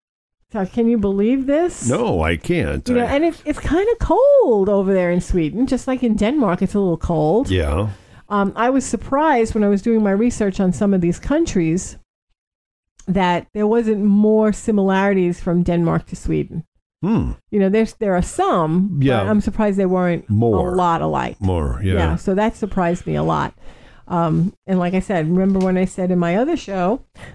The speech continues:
Speaker 1: that I thought perhaps, um, the Denmark, uh, rice pudding would have had lingonberry sauce instead
Speaker 2: Mm-hmm.
Speaker 1: of?
Speaker 2: Mm-hmm.
Speaker 1: Um,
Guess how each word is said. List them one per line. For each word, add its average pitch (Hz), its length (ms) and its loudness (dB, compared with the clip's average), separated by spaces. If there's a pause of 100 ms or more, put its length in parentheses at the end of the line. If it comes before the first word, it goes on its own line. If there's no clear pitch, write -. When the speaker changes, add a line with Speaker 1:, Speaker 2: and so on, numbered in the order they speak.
(120)
Speaker 1:
that 190 160 0
I 185 120 2
thought 196 680 -2
perhaps, - 960 -4 (120)
um, 165 580 0 (920)
the 185 160 -2
Denmark, 175 640 0 (540)
uh, 147 260 0
rice 165 240 0
pudding 196 340 2
would 170 120 2
have 165 80 -2
had 170 180 0
lingonberry 220 640 2
sauce 233 400 -2
instead 147 340 0
Speaker 2:
Mm-hmm. 202 120 0
Speaker 1:
of? 262 200 -8
Speaker 2:
Mm-hmm. 156 580 -2
Speaker 1:
Um, 165 240 -6